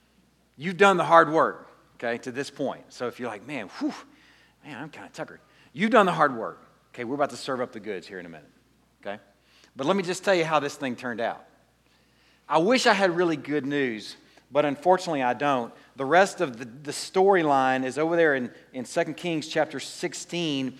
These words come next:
where we pick up with the rest of the story beginning in verse seven. So Ahaz, he's threatened by King Pekah and King Rezin. Okay, he's worried about the next siege. Is this one gonna succeed?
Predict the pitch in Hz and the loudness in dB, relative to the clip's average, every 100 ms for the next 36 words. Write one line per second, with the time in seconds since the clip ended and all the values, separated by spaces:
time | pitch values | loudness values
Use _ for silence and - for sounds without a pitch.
0 | - - 143 135 131 190 190 175 143 147 | -20 -12 -6 -6 -4 -2 2 2 0 -6
1 | 131 147 160 - 135 131 - 170 160 131 | 0 2 2 -2 -10 -10 -4 -2 0 -2
2 | 123 143 143 135 117 123 123 - - - | -4 -4 -4 -4 -6 -8 -8 -10 -14 -14
3 | - 156 131 107 90 - _ _ _ _ | -2 0 0 -6 -10 -20 _ _ _ _
4 | _ _ _ _ _ _ - - - _ | _ _ _ _ _ _ -20 -20 -20 _
5 | - 190 202 254 277 165 120 110 123 - | 0 0 6 6 6 4 0 0 -2 -6
6 | - - _ _ _ 180 - - 170 226 | -18 -20 _ _ _ -8 -8 -2 2 2
7 | 233 202 190 180 - 180 175 175 170 156 | 0 0 2 0 -2 -4 -4 -4 0 0
8 | 156 165 165 - _ - 139 - 185 185 | 2 -2 -4 -16 _ -12 -12 -6 -4 -2
9 | 165 147 123 120 160 - _ _ _ _ | 2 2 2 -6 -12 -18 _ _ _ _
10 | _ _ _ _ _ _ 113 135 139 135 | _ _ _ _ _ _ -8 -8 -8 -2
11 | 156 170 190 196 185 180 180 180 170 180 | 2 4 4 4 2 2 0 -2 -2 -4
12 | - - 196 175 160 165 160 139 120 147 | -6 -6 -2 -2 -2 -2 -4 -8 -8 -8
13 | 190 185 202 185 - - 220 180 170 180 | -4 -2 -2 -2 -4 -4 -4 -4 -4 -4
14 | 190 | -6